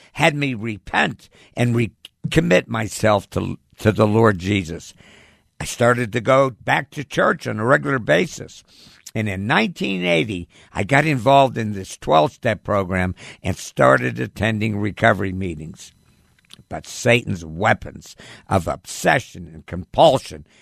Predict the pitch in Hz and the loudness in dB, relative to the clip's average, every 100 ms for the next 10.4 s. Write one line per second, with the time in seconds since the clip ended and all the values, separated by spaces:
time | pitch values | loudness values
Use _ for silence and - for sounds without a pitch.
0 | _ _ 165 208 190 202 180 - 117 - | _ _ -2 0 0 -4 -6 -8 -8 -4
1 | 190 190 185 185 139 165 165 131 85 90 | -2 0 0 0 0 2 2 2 -4 -14
2 | _ _ 117 160 143 - 113 113 110 110 | _ _ -2 -2 -2 -4 -10 -10 -10 -12
3 | 110 113 - 117 117 107 107 104 104 104 | -6 -8 -4 0 2 2 0 0 0 0
4 | 104 85 - _ _ _ _ _ _ _ | 0 -2 -8 _ _ _ _ _ _ _
5 | _ _ _ _ _ _ _ - 135 190 | _ _ _ _ _ _ _ -6 -2 0
6 | - 202 170 - 240 233 202 190 190 185 | 0 -2 -2 -2 0 0 2 2 4 4
7 | 190 160 190 202 120 92 - _ _ _ | 2 2 0 0 -2 -8 -18 _ _ _
8 | _ _ 95 92 101 110 160 151 110 90 | _ _ -4 -2 -2 0 0 0 0 -4
9 | 92 - 202 147 113 107 107 123 175 170 | -8 0 0 0 -4 -4 -4 0 -2 -2
10 | 110 110 95 87 | -4 -6 -6 -12